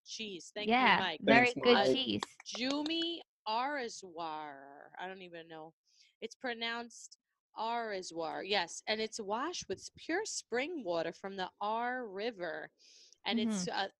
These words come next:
Speaker 1: from raw
Speaker 3: From the
Speaker 1: cows.
Speaker 3: R River. That's a great
Speaker 1: Yeah.
Speaker 3: river for speech therapists.
Speaker 2: Yeah.
Speaker 1: Oh, yeah, that's true.
Speaker 2: <laughs>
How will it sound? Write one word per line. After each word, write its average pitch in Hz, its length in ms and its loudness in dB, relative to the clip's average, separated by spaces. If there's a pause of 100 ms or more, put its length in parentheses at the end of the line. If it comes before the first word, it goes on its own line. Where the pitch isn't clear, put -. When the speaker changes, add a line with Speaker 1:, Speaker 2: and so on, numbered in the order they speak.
(140)
Speaker 1:
from 196 200 -2
raw 214 380 2
Speaker 3:
From 151 140 6
the 160 140 2
Speaker 1:
cows. 139 120 -4
Speaker 3:
R 120 340 12
River. 117 400 10
That's - 400 -4 (200)
a 120 360 4 (160)
great 120 380 4
Speaker 1:
Yeah. 113 60 4
Speaker 3:
river 110 300 0 (100)
for 123 80 0
speech - 360 -6
therapists. 123 360 -8
Speaker 2:
Yeah. 240 680 4
Speaker 1:
Oh, 220 200 -2
yeah, 277 440 4
that's - 300 0
true. 240 400 0
Speaker 2:
<laughs> 339 440 2